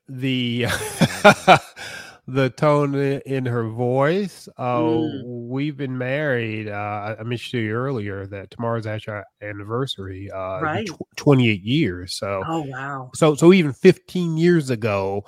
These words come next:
Speaker 1: we had been married for a minute. Uh, you can tell by the look in somebody's eyes when they're not down with something.
Speaker 2: Mm.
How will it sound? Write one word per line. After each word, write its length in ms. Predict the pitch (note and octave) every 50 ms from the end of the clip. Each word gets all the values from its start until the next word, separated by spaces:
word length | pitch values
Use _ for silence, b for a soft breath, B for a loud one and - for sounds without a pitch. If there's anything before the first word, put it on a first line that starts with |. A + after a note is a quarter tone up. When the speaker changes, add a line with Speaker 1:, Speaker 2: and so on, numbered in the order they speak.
| B B B
Speaker 1:
we 100 | B2+ C3
had 100 | B2+ A#2
been 160 | A#2 G#2+ G#2+
married 400 | A2+ A#2 C3+ D3+ D3 A#2+ G#2 G#2
for 160 | - - G2
a 60 | F2+ F2+
minute. 420 | F#2 F2+ F2+ F2+ F#2 F#2 F#2 - _ _ b b b b b b b _ -
Uh, 320 | F#2+ F#2+ F#2+ G2 F#2+ G2 G2+
you 160 | A2+ B2 C#3+
can 140 | C#3+ - -
tell 140 | C3+ A#2+
by 120 | A2+ A#2 G#2+
the 100 | G2 G2
look 200 | G#2+ A2 G#2+ -
in 100 | G2 F2
somebody's 380 | - A2+ G2+ F#2+ F2+ F2+ E2+
eyes 640 | F#2 F2 F2 E2+ D#2+ D#2 D#2+ F2 F2+ - - - - _
when 320 | G#2+ F#2+ F2 E2+ F2 E2+ - _ _ G2
they're 200 | G2+ G2 F#2+ F#2
not 380 | F#2 F2+ F#2 F2 F2 E2 - - _ _ _ _ _ _ _ _ - G2+
down 340 | G#2 F#2+ F#2 F2+ F#2 G2+ F#2+
with 120 | F2+ -
something. 480 | - A2 F#2 F#2+ - - G2 F#2+ F#2 F#2 b b b -
Speaker 2:
Mm. 520 | F#3+ G3 G3 F#3+ F#3 F3 E3 D#3 D3+ C#3